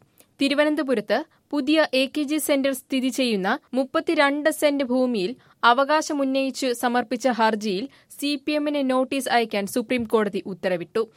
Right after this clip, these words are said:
ഒക്ടോബർ പത്തിനകം നിലപാടറിയിക്കണമെന്ന് ജസ്റ്റിസുമാരായ അരവിന്ദ് കുമാർ, മൻമോഹൻ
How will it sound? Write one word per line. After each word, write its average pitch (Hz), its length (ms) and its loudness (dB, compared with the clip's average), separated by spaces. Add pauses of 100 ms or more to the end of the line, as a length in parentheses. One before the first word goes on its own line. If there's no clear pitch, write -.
(240)
ഒക്ടോബർ 233 500 0
പത്തിനകം 226 600 0 (280)
നിലപാടറിയിക്കണമെന്ന് 269 1160 2 (260)
ജസ്റ്റിസുമാരായ 269 920 4 (200)
അരവിന്ദ് 269 480 4
കുമാർ, 214 320 2 (280)
മൻമോഹൻ 277 640 4